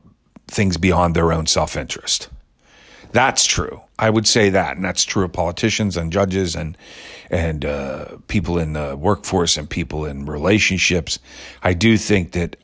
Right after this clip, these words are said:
on the whole, people have a problem, uh, stepping back more and being more, uh, objective and trying to be more empathetic.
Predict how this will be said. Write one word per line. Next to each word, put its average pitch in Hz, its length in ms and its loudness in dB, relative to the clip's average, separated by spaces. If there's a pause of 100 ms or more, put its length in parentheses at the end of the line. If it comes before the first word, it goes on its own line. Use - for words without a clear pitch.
on 117 320 4
the 98 100 4
whole, 92 440 2
people 92 260 -4
have 90 120 0
a 90 60 -6
problem, 87 600 0 (640)
uh, 85 520 -4 (2000)
stepping 104 500 2
back 98 280 4
more 90 200 0
and 85 140 -4
being 87 280 0
more, 85 500 0
uh, 82 160 -8 (100)
objective 92 560 0
and 92 120 -2
trying 107 280 2
to 95 100 2
be 95 200 -2
more 90 200 2
empathetic. 87 840 0